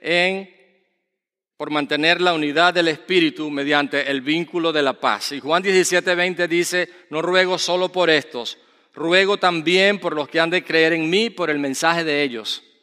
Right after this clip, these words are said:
para que todos sean uno. Padre, así como tú estás en mí y yo en ti, permite que ellos también estén en nosotros,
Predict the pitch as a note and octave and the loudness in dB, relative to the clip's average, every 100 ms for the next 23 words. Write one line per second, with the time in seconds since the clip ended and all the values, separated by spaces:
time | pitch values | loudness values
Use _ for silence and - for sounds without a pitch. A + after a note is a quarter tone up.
0 | _ - C3+ A#2+ C3 D#3+ E3+ D#3+ D#3+ D3+ | _ -6 -4 -4 -6 -4 -4 -4 -4 -4
1 | D3 C#3+ A#2+ G#2+ _ _ _ _ E3 F#3+ | -2 -4 -6 -10 _ _ _ _ 2 4
2 | G3 F#3+ C#3 C#3 F3 F3+ F#3+ D#3+ C3+ - | 4 2 0 0 -2 -2 -4 -4 -8 -4
3 | F#3 G3 - F#3 F3+ F3 E3 F3 G3 G3+ | -2 -2 2 2 2 -4 -4 -2 -2 -4
4 | - D3 C3 D#3 D#3 C#3 C#3+ A2+ _ _ | -8 -10 -6 -4 -4 -4 -6 -6 _ _
5 | _ _ _ _ C#3+ C#3 D3 G3+ G#3 F#3+ | _ _ _ _ -4 0 2 2 2 -2
6 | E3+ D#3+ E3+ F3+ E3+ D#3 E3 F3 F#3 - | 2 2 2 0 0 0 2 2 0 -4
7 | C#3 - E3 E3+ F3 E3 D3+ D3+ C3+ B2 | -8 -2 -2 0 -2 -2 -4 -2 -4 -6
8 | B2 - | -12 -12